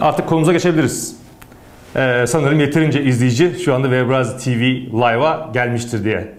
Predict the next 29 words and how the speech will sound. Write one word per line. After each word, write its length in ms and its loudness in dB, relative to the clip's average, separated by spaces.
tahmin 280 -2
ediyorum. 420 0
Ufak 220 0
tefek 160 0
aksaklıklarımız 600 0
olabilir. 300 0
Bu 80 4
ilk 140 0
canlı 180 2
yayınımız. 540 0
Ee, 680 4
bizi 260 4
maruz 500 0
görürsünüz. 720 0
Ee, 280 4
biz 160 2
de 60 4
arada 340 2
size 360 -2
şu 120 0
an 100 0
bu 60 0
canlı 260 2
yayını 220 2
aktarırken 680 0
denemeler 360 2
ve 100 0
testler 320 0
yapıyoruz. 360 -6